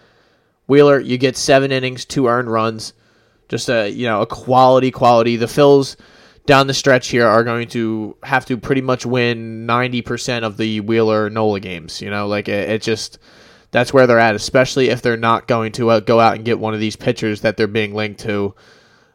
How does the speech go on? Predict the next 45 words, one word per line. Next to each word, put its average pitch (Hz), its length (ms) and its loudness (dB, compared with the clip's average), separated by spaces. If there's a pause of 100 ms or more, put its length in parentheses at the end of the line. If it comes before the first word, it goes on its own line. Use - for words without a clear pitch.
(120)
Uh, 95 400 -2
I 131 160 2
even 131 140 -4
heard 127 180 -2
Syndergaard's 110 640 0
name 110 240 -6
even, 107 460 -6
uh, 101 180 -4
thrown 110 260 -4
around, 104 260 -4
which 104 160 -6
is 117 120 -4
a, 113 240 0
a 139 100 2
big 135 320 4
name, 117 420 -4 (140)
not 123 220 -4
necessarily 113 840 0
production 123 520 0
to 120 100 -6
match 117 380 -2
with 117 100 -2
it 110 140 -2
this 107 160 -4
season, 101 500 -8
uh, 101 220 -6
not 113 200 -4
striking 117 420 -4
guys 110 260 0
out 117 180 2
the 110 80 -2
way 110 160 0
he 110 120 -2
has 107 400 -2
in, 104 140 -12
in 110 160 -10
years 107 280 -2
past, 104 500 -2
and 95 220 -14
velocity's 110 640 0
down, 107 360 -4
and 95 120 -12
yada, 104 260 -2
yada, 101 240 -2
yada. 98 360 -4